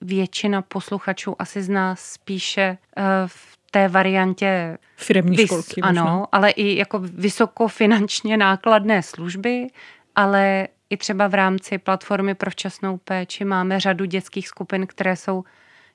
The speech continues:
Speaker 1: jako velmi vlastně inkluzivní a právě se tam míchají ty, ty děti z těch jako různých světů, kdy někteří prostě škol nedávají a někteří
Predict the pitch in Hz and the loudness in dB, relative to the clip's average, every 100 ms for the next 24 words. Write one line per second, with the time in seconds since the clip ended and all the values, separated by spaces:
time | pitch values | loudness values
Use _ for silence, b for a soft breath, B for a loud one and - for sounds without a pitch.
0 | - 208 185 190 190 190 190 - 208 214 | -10 -4 0 0 0 -2 -4 -4 -2 -2
1 | 208 240 220 214 208 196 190 b b b | 0 0 0 0 0 -2 -6 b b b
2 | b - - 196 180 190 - 185 190 185 | b -6 0 2 2 -2 -4 -2 -2 -2
3 | 185 b b - 208 190 - 202 190 190 | -6 b b -4 -2 -2 -2 -2 0 -4
4 | 190 - _ 202 190 185 180 - _ _ | -6 -14 _ -6 -4 -6 -8 -14 _ _
5 | - 208 185 190 196 - 196 - 190 202 | -6 -2 0 0 -4 -6 -8 -6 -4 -2
6 | 202 202 190 202 - 190 185 - 190 180 | -2 0 0 0 -4 -6 -4 -4 -6 -6
7 | 180 185 180 175 170 185 185 - 180 185 | -6 -6 -6 -6 -8 -8 -8 -10 -8 -6
8 | 180 175 180 - - - - 185 180 170 | -8 -10 -14 -14 -14 -12 -6 -4 -4 0
9 | 175 175 185 190 185 185 180 - 180 180 | 0 0 -2 -4 -4 -4 -6 -6 -6 -6
10 | 180 | -8